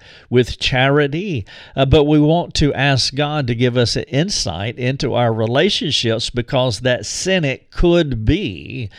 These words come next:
even among you, appearing to be intimate, but yet it is a false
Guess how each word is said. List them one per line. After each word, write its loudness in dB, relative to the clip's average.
even 2
among 2
you, 0
appearing 2
to -2
be 2
intimate, -2
but -2
yet 0
it -2
is -4
a -2
false -2